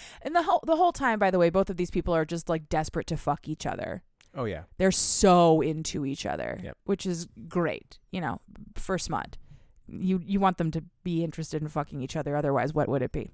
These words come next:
Speaker 1: Not smut. Probably. Not true. Mm, I'll get to that later.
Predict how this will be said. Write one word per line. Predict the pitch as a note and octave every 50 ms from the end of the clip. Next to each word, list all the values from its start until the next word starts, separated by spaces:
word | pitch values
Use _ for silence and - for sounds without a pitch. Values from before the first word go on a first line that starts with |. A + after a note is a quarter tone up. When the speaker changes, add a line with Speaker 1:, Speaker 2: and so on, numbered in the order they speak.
| _ _ _ _ _ - - _
Speaker 1:
Not | - F#3+ E3+ - -
smut. | - - - - _ _ _ _ _ _ _ _ _ _ _ _ _ _ _
Probably. | - - E3 - - - - - - - _ _
Not | A#3 F4+ A4 A4+
true. | - - A4 A4+ F4 - C#3+ - - - - -
Mm, | - G#3 F#3+ F3+ -
I'll | - G3+ G3+ -
get | F3+ F#3+ -
to | F3+
that | F3+ F3 -
later. | D3+ D#3 D3+ -